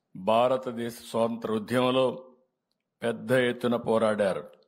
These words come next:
బిర్సా ముండా, తాత్వా బిల్, మన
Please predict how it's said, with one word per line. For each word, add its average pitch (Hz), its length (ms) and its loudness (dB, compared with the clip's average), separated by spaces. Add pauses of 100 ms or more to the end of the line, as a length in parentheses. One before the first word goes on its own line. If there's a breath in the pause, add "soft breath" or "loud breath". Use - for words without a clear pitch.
(460)
బిర్సా 107 480 0
ముండా, 113 520 0 (880)
తాత్వా 117 400 0
బిల్, 117 420 -4 (1120)
మన 120 440 0